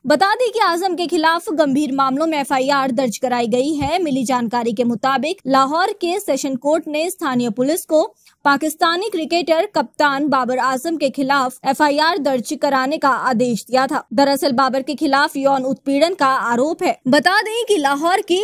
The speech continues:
हमीजा मुख्तार ने अपनी शिकायत में आरोप लगाया है कि इस क्रिकेटर ने उनका यौन शोषण किया है। यह रिपोर्ट बाबर आजम पर बहुत सालों पहले दर्ज कराई गई थी और बाबर आजम ने मीडिया में भी अपने ऊपर लगे इन आरोपों का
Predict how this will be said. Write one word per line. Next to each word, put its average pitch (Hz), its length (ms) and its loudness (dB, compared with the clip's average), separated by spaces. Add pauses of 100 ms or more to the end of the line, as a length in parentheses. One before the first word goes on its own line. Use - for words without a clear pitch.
हमीजा 277 460 0
मुख्तार 285 540 0
ने 339 140 -2
अपनी 311 320 -4
शिकायत 285 460 0
में 311 100 -4
आरोप 254 300 0
लगाया 240 360 0
है 269 240 0
कि - 180 -2
इस 320 120 0
क्रिकेटर 359 540 -2
ने 403 120 -2
उनका 320 340 0
यौन 269 400 0
शोषण 240 380 -2
किया 262 200 2
है। 294 180 -4 (100)
यह 262 180 4
रिपोर्ट 285 380 2
बाबर 254 320 0
आजम 254 400 -2
पर 302 220 0
बहुत 269 380 -2
सालों 277 360 0
पहले 262 400 2
दर्ज 240 300 -2
कराई 226 300 -2
गई 247 200 2
थी 277 180 -6 (140)
और 285 120 4
बाबर 330 420 0
आजम 302 320 0
ने 339 180 -2
मीडिया 311 360 0
में 311 180 -2
भी 302 120 0
अपने 262 240 -4
ऊपर 285 320 0
लगे 254 260 2
इन 254 220 -4
आरोपों 254 440 -2
का 277 160 0